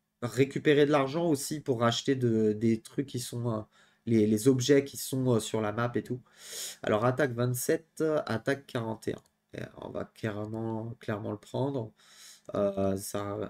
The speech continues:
donc, voilà. Et là, on fait avancer, maintenant qu'on a le boss, on passe au niveau neuf, les faubourgs. Et ça va s'enchaîner comme ça, comme ça. Alors, il y a un petit truc d'histoire. Bon, l'histoire, vous, vous regarderez de votre côté.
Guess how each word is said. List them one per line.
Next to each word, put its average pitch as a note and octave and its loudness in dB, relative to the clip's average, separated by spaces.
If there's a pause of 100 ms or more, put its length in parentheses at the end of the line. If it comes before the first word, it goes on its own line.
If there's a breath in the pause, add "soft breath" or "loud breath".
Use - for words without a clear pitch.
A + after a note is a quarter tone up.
donc, - -18
voilà. A2 -4 (460 soft breath)
Et C3 8
là, D3 6 (120)
on A#2+ -6
fait C3 2
avancer, C3 2
maintenant B2+ -2
qu'on A#2+ -4
a A#2 4
le A2+ 2
boss, B2+ 2
on A#2+ -8
passe C3+ 0
au C3 6
niveau C#3+ 4
neuf, A#2 0 (200)
les E3 2
faubourgs. B2 0 (420 loud breath)
Et D#3+ 6
ça - 2
va G3+ 6
s'enchaîner D3+ 0
comme C3+ 0
ça, D3+ 2
comme C3 0
ça. C#3+ 2
Alors, C3 4
il A2 4
y A2 4
a A2 4
un A#2+ 4
petit B2 -6
truc C#3+ -2
d'histoire. C3+ 2
Bon, B2+ 2
l'histoire, B2+ 2
vous, B2+ 2
vous A#2 0
regarderez A#2 2
de B2+ 2
votre A#2+ 0
côté. C3+ 2